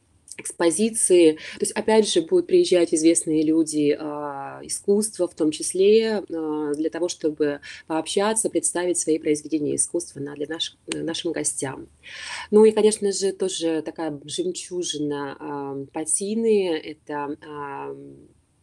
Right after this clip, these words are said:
Амарта, а, или Sky Space, э, известный арт-объект от, э, <laughs> не менее известного,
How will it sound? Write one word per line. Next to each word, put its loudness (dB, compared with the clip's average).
Амарта, -2
а, 0
или 2
Sky 2
Space, 0
э, 2
известный 2
арт-объект -2
от, 0
э, -8
<laughs> -10
не 0
менее 2
известного, 0